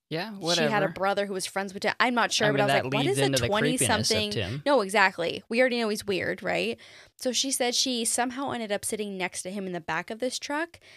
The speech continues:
Speaker 1: Okay.
Speaker 2: And I guess she had, she said she had, um,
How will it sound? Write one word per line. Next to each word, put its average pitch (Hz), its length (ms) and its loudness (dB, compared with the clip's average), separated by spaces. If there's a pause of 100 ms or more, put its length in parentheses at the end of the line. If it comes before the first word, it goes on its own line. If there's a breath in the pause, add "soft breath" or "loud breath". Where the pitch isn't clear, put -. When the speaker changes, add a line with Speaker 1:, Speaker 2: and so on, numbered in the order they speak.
(140 loud breath)
Speaker 1:
Okay. 226 200 -6
Speaker 2:
And 214 180 -2
I 208 60 -2
guess 208 200 0
she 311 160 -2
had, 277 460 -4
she 254 160 -2
said 240 220 -2
she 277 180 -2
had, 247 320 -2 (440)
um, 196 400 -2